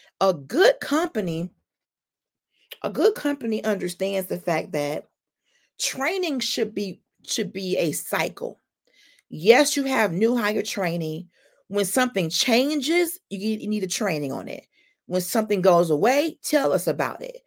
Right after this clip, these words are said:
When, when things are shifting and I can no longer call this number, I gotta call that number,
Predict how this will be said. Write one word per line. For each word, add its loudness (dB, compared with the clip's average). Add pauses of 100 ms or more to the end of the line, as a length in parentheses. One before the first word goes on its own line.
(300)
When, 0
when -4 (100)
things 6
are -2
shifting 0
and 0
I 0
can -4
no -2
longer -2
call 2
this -2
number, -2
I -2
gotta 2
call 2
that 2
number, -2